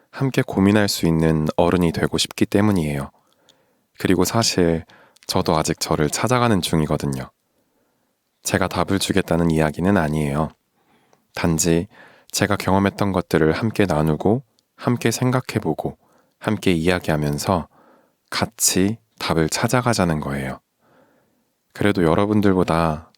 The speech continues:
조금은 더 살았으니까 들어볼 만한 이야기가 있겠죠? 맘에 드는 건 한번 생각해보시고,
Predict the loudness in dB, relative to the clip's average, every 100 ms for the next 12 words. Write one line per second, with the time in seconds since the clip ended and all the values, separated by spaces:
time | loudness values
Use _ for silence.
0 | -8 -4 0 2 2 0 -2 0 -2 -2
1 | -4 -4 -4 -6 -6 -16 -20 -20 _ _
2 | _ 0 0 2 2 2 2 2 0 0
3 | -2 -4 -4 -6 -4 -4 -4 -8 _ _
4 | _ _ _ _ _ _ _ _ -2 0
5 | 0 0 2 2 2 0 0 -4 -8 -4
6 | 0 0 0 -2 -2 -4 -4 -2 -2 0
7 | 0 0